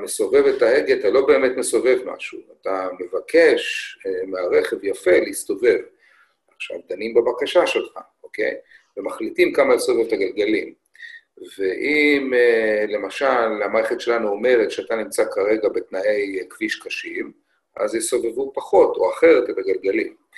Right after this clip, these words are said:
זאת אומרת, יש היום, אה, הרבה מערכות ברכב, של היום, לא רכבים אוטונומיים של עוד, אה, שנים, שמשתמשות כבר היום במידע הזה, ומחכות לו פשוט.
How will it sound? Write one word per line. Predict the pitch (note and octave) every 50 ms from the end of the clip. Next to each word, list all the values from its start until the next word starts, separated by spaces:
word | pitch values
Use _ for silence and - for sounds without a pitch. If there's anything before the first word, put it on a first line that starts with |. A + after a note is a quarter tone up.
| - - - - -
זאת | - -
אומרת, | A#2 A#2 - F3+
יש | F#3 F#3 -
היום, | F3+ F3+ F#3 F#3 F3+ F3+ F3 D#3+ D#3 D3 C#3+ C#3+ - - - - -
אה, | G#2+ G#2+ G#2+ -
הרבה | A2 G2 G2 G2 - D3+ E3+ F3
מערכות | - C3+ B2 A2+ A2 G#2 - - - A2+ A#2 - - -
ברכב, | G2 F#2+ F2 E2+ E2 - - - G2 A2 B2+ - - _ - G#2 A2
של | A2 - A#2+ A2+ A#2+
היום, | C#3+ F3 E3+ B2 A#2 -
לא | B2 C#3 C3+ B2 A#2+ - -
רכבים | - G#2 G#2+ G#2+ G2
אוטונומיים | F#2+ - - A2 G#2 G2+ G2+ G2 -
של | - - -
עוד, | G2 G2 F#2+ _ -
אה, | F#2 F#2 F2+ F2+ F2+ F2+ F2+ F2+
שנים, | F2 - - - - F2+ F2+ G#2 C#3 _ _ _ _ _ _ _ _ _ - - -
שמשתמשות | - - - G#2+ G#2 G#2 G#2 G#2+ - - A2+ A2 - - - E3 D3+ - -
כבר | G#2+ A2+ A#2+ A#2+ A#2+ C3
היום | D#3 D#3+ -
במידע | A#2 G#2+ G2 G2 F#2+ - - G2 F#2+ - -
הזה, | - - - B2 - G#3+ - _ _ _ _ _ _ _ F#2+ -
ומחכות | G#2+ G#2 G#2+ - - A#2 - - F#3+ F#3+ - -
לו | - -
פשוט. | - - - - _